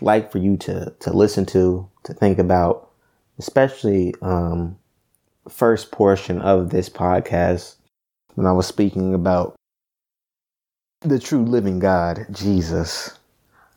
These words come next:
I want you to really think about that. There is no other way to God except through Christ. He is the way, the truth,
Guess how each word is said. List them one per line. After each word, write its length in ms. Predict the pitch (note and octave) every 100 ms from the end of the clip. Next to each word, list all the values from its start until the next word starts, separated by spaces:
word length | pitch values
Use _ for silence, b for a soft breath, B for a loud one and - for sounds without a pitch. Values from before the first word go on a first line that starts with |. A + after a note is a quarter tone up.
| b b
I 80 | G#2
want 260 | G#2 -
you 60 | G2+
to 60 |
really 220 | G2 G2 F#2
think 220 | G2 F#2
about 280 | E2+ F2 -
that. 300 | - - _ _ _ _ _ _ _ _ _ _ _ _ _ _ _ _ -
There 160 | G#2+ G2+
is 100 | G#2
no 220 | A2+ A#2
other 180 | A2 G#2
way 300 | G2+ F#2+ F#2+
to 140 | F#2+
God 540 | G2 F2 E2 E2+ - - _ _ _ _ _ _ _ -
except 380 | - G2+ F2 -
through 120 | F#2+
Christ. 400 | - E2+ E2+ -
He 140 | G2+
is 140 | F#2 F2+
the 60 |
way, 200 | F#2+ G#2
the 120 | G2
truth, 440 | - G2 F#2+ F#2+